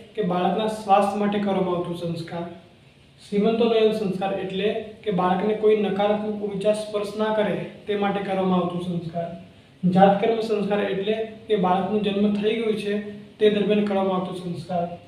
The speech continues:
નામકરણ સંસ્કાર એટલે કે બાળક જ્યારે અગિયાર દિવસનો થઈ ગયો છે ત્યારે તેનું નામકરણ સંસ્કાર કરવામાં આવે છે. નિષ્ક્રમણ સંસ્કાર,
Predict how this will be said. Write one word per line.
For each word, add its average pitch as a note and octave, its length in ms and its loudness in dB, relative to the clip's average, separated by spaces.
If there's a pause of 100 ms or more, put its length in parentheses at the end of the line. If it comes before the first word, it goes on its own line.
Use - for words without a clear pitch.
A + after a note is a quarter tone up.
(360)
નામકરણ G#3 480 6
સંસ્કાર G#3+ 400 2
એટલે G#3+ 420 -2
કે G#3+ 120 -6
બાળક F#3 360 4
જ્યારે G3 260 2
અગિયાર G3+ 420 0
દિવસનો G3 360 0
થઈ G#3 240 0
ગયો G#3+ 200 2
છે G#3 240 0 (400)
ત્યારે F#3 240 -2
તેનું G#3 220 2
નામકરણ F#3+ 420 -2
સંસ્કાર F#3+ 380 -4
કરવામાં E3+ 400 -2
આવે D#3+ 180 -6
છે. F3 480 -10 (320)
નિષ્ક્રમણ G#3 460 2
સંસ્કાર, F3+ 640 -2